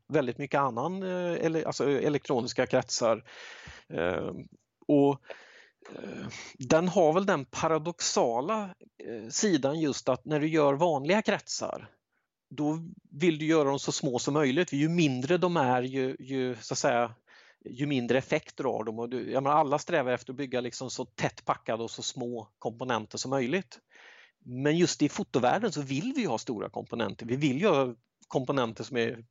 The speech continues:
tjugofyra gånger trettiosex eller ännu större i, i meter, millimeter. Så att sensorer är på ett sätt väldigt paradoxala som elektroniska komponenter. Men vad du gör är att du har helt enkelt vad man kallar fotodioder. Det är alltså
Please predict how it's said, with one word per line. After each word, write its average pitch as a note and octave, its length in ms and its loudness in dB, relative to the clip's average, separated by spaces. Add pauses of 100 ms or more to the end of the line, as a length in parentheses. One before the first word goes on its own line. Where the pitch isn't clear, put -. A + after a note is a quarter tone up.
tjugofyra C3 420 2
gånger A#2 220 -4
trettiosex - 580 -2
eller A2+ 140 0
ännu A2+ 200 -4
större A2 480 -2
i, A#2+ 100 -6 (180)
i G2 40 -6
meter, A#2+ 540 -6
millimeter. A2+ 580 -4 (380)
Så - 120 0
att - 260 -6
sensorer D#3 500 4
är D#3+ 220 2 (220)
på - 80 0
ett C3+ 160 0
sätt E3 160 -6
väldigt B2+ 280 -6
paradoxala B2+ 720 -4
som A#2+ 200 -10
elektroniska A#2 580 -6
komponenter. D3+ 560 -6
Men C#3 160 2 (640)
vad D3+ 380 2
du G3+ 100 2
gör F#3 380 2
är E3 80 2
att C3+ 120 -2
du E3+ 80 -2
har E3+ 240 0
helt E3+ 240 -2
enkelt - 480 -8
vad A#2 80 -16
man C#3+ 120 -6
kallar D3+ 420 0
fotodioder. C3+ 920 0
Det C#3 180 2
är - 20 6
alltså C3+ 340 0